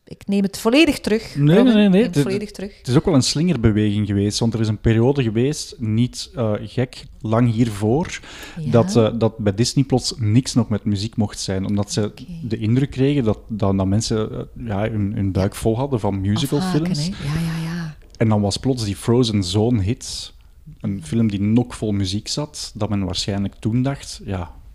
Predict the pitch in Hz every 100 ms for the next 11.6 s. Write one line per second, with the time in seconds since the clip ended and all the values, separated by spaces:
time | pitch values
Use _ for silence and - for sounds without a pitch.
0 | - 104 117 135 117 - - 117 - 123
1 | 117 120 147 104 - 135 110 113 135 151
2 | 143 117 120 120 139 143 151 117 101 -
3 | - - - - - - - - - 143
4 | - 127 - - - - 147 117 - -
5 | 110 110 110 110 - 120 123 113 117 -
6 | 107 101 92 90 87 - - - - -
7 | - - - - 170 156 139 131 131 135
8 | - 156 143 135 135 127 123 135 156 156
9 | 156 147 139 - 139 151 151 160 175 185
10 | 170 - 139 135 135 160 135 135 180 147
11 | 156 151 139 - 127 170